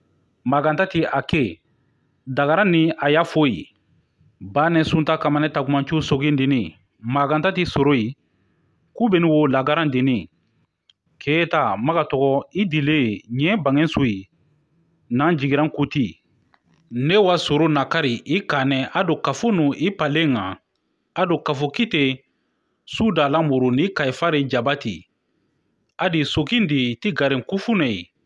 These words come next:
Na tongu dura hundi nonga, Keyita, ndi jabati. Adi njafi ndi enyi kamo. Ado kundu nyani an kama digame ti mandi soron kama. Kubenu ga lagarandi nanti i ku ɲani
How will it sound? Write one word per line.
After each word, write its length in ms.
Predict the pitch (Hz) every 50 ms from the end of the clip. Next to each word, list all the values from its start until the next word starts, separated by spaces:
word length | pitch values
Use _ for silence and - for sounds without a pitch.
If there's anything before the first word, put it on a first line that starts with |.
| _ _ _ _ _ _ _ _ _ _ _ _ _
Na 160 | 127 135 143 143
tongu 320 | 139 - 151 170 208 240
dura 240 | 180 160 170 165 165
hundi 280 | 165 151 165 165 160 165
nonga, 480 | 160 170 165 151 123 110 101 101 104 - _ _ _ _ _ _ -
Keyita, 520 | - 175 190 185 190 175 160 160 160 160 - _ _ _ _ _ _ _ _ _ _ _ _ _ _
ndi 280 | 170 190 196 190 175 139
jabati. 640 | 120 139 135 147 156 156 - 127 113 104 98 98 - _ _ _ _ _ _ _ _ _ _ _ _ _ _
Adi 240 | - 190 190 196 180
njafi 360 | 156 127 143 135 135 180 190
ndi 160 | 175 143 147
enyi 200 | 147 151 147 139
kamo. 460 | - - 160 160 151 127 101 87 85 - _ _ _ _ _ _ _ _ _ _ _ _ _ _
Ado 320 | - 170 185 175 165 151 131
kundu 360 | - - 175 180 180 247 262
nyani 380 | 202 170 151 156 156 151 156 - -
an 140 | 180 208
kama 280 | 202 - 165 156 160 160
digame 360 | 147 135 127 139 139 156 170
ti 200 | 165 - - 170
mandi 320 | 151 143 131 131 131 131 120
soron 300 | - - 160 185 220 214
kama. 440 | - 147 139 139 127 123 120 120 - _ _ _ _ _ _ _ _ _ _ _ _ _ _ _ _ _
Kubenu 340 | - 233 220 202 185 196 175
ga 120 | 165 160
lagarandi 640 | 139 139 135 117 139 147 156 165 160 135 123 107 101
nanti 420 | 101 120 135 143 143 - - 175 180 185 156 - 139
i 20 | 135
ku 180 | - - - 214
ɲani 480 | 185 165 147 143 151 160 165 170 165